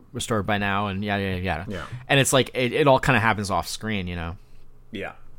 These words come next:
Speaker 1: So,
Speaker 2: Yeah.
Speaker 1: yeah.
Speaker 2: But, uh,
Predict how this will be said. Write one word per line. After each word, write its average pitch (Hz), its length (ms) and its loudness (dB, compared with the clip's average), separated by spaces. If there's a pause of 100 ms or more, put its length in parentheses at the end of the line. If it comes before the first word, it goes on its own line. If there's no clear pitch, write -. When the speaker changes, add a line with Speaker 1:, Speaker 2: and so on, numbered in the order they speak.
(120)
Speaker 1:
So, 87 360 -8 (840)
Speaker 2:
Yeah. 170 80 -4
Speaker 1:
yeah. 139 40 -4 (500)
Speaker 2:
But, 76 320 -16
uh, 78 60 -16